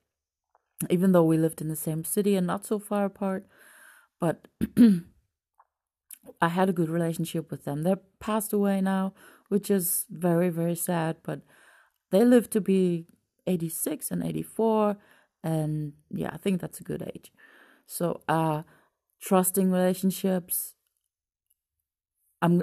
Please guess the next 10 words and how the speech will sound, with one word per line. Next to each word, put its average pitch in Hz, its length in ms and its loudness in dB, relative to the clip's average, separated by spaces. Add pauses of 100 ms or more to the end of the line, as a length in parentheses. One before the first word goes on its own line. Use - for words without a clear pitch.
I'm 170 140 4
lucky 196 340 4
I - 80 0
had 196 300 2 (100)
those, 208 540 2 (320)
because 175 280 -2
without 185 400 0
them, 196 320 0
I 165 100 -4
think, 196 880 0